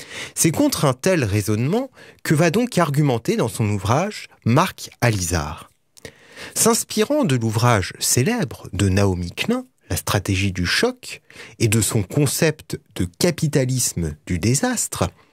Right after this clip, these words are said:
Marc Alizard veut nous montrer que la crise climatique constitue, pour beaucoup, une véritable opportunité. Dès lors,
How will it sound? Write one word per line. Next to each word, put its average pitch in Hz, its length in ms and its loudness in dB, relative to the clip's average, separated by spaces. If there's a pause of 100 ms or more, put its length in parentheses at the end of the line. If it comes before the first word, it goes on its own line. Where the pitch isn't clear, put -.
(640)
Marc 202 340 2
Alizard 123 580 0
veut 113 140 4
nous 113 140 2
montrer 107 600 0 (480)
que 156 120 2
la 156 100 4
crise - 360 -2
climatique - 880 -4 (420)
constitue, 160 800 0 (180)
pour 87 200 -2
beaucoup, 98 340 0 (560)
une 117 160 4
véritable 143 720 0 (240)
opportunité. 131 800 0 (1600)
Dès - 120 0
lors, 208 460 2